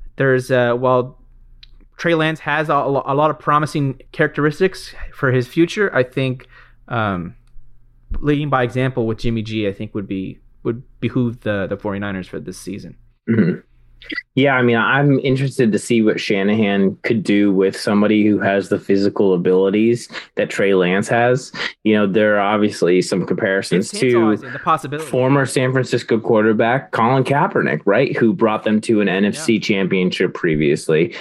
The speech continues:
Speaker 2: That was under Harbaugh, of course, but, you know, the, the optionality that a guy who can run and pass brings to a team, and especially when you, when you think about a gifted, uh, offensive coach and talented mind like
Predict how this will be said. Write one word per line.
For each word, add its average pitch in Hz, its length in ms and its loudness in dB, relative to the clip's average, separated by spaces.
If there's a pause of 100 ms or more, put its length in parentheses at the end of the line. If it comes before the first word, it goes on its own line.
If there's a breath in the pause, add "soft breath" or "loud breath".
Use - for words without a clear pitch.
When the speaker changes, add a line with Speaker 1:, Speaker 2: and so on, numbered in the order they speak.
Speaker 2:
That 120 180 2
was 110 120 2
under 98 180 2
Harbaugh, 110 460 0
of 76 120 -8
course, 90 380 2
but, - 260 -2 (300 loud breath)
you 110 100 4
know, 101 220 4
the, 113 260 0
the 120 460 2
optionality 113 1000 0
that 101 160 0
a 101 60 0
guy 104 300 0
who 113 160 2
can 98 280 0
run 104 320 2
and 107 360 0
pass 110 380 -2
brings 110 400 0
to 107 160 2
a 87 60 4
team, 92 500 0 (160 loud breath)
and 117 180 2
especially 123 400 0
when 110 160 2
you, 104 360 0
when 113 180 2
you 101 80 2
think 113 180 0
about 104 200 2
a 101 40 2
gifted, 98 640 -2
uh, 80 420 0
offensive 107 520 -2
coach 104 400 2
and 98 100 0
talented 98 460 0
mind 104 360 2
like 85 340 -2